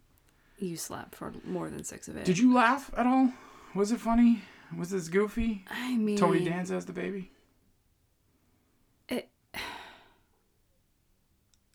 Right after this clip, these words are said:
Speaker 1: I just don't understand a telepathic baby. Like, it doesn't
Speaker 2: But that was the movie. But
Speaker 1: Right, it
Speaker 2: people
Speaker 1: just
Speaker 2: loved the
Speaker 1: doesn't
Speaker 2: movie.
Speaker 1: do anything for me. Like,
Speaker 2: Right.
Speaker 1: I think it's <laughs> so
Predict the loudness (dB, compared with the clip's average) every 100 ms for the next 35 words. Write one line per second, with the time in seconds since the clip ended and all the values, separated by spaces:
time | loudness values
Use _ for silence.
0 | _ 2 2 4 4 4 -2 -4 4 4
1 | 4 2 -2 -2 -2 -2 -2 -2 -4 -6
2 | -8 -8 -8 -8 -6 -4 -4 -6 -2 -2
3 | 0 0 2 2 2 4 4 4 2 4
4 | 4 4 0 0 8 10 10 10 8 10
5 | 8 6 4 6 6 4 2 -2 0 -2
6 | 0 0 4 4 4 2 2 4 2 2
7 | 0